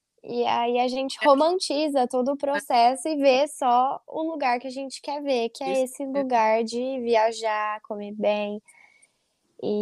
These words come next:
Speaker 1: então é isso, Ká. Eu acho que por
Speaker 2: <laughs>
Speaker 1: hoje tá suficiente. A gente falou bastante sobre trajetória. Fico
Speaker 2: Sim.
Speaker 1: muito feliz que você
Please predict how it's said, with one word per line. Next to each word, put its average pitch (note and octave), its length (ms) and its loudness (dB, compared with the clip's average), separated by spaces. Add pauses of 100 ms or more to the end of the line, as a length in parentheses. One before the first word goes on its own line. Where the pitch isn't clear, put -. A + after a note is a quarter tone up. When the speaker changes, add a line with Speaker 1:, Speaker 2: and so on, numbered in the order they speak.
(600)
Speaker 1:
então D#4+ 240 4
é A#4+ 300 8
isso, G#4 240 0
Ká. B3 360 6
Eu B3 100 2
acho C#4 200 0
que E4 100 -4
por D#4 200 -4
Speaker 2:
<laughs> - 0 -
Speaker 1:
hoje D4 220 -4
tá D4 160 0
suficiente. C#4 960 -6
A C4 40 -6
gente B3 260 -10
falou B3 240 0
bastante B3 520 -2
sobre A3+ 280 -4
trajetória. A3+ 920 2 (320)
Fico C#4 200 -2
Speaker 2:
Sim. - 20 4
Speaker 1:
muito D4 320 0
feliz B3+ 600 6
que B3+ 120 -2
você A3 1120 -2